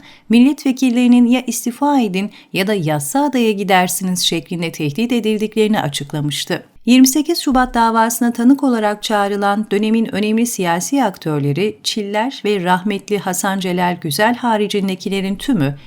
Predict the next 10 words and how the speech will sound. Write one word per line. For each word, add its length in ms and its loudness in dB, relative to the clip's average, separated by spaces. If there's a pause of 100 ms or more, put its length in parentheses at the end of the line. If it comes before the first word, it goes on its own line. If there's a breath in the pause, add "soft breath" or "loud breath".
(120)
yirmi 220 6
sekiz 340 0
Şubat 360 0
darbecilerinden 960 0
davacı 540 0
olmamışlardı. 920 0 (460 loud breath)
Rahmetli 420 0
Hasan 400 -2
Celal 380 0
Güzel 400 -2